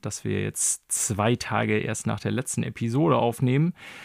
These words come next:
dass diese, äh, eine, ich sag mal, nicht normale Extra-Freunde-Episode wird. Wobei doch in dem Sinne, als dass wir das Format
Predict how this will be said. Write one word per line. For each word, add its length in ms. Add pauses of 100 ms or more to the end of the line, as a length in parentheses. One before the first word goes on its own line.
(220)
dass 260
diese, 720
äh, 240
eine, 240
ich 120
sag 180
mal, 160
nicht 500
normale 540
Extra-Freunde-Episode 1080
wird. 220
Wobei 240
doch 340
in 220
dem 280
Sinne, 220
als 140
dass 180
wir 60
das 100
Format 540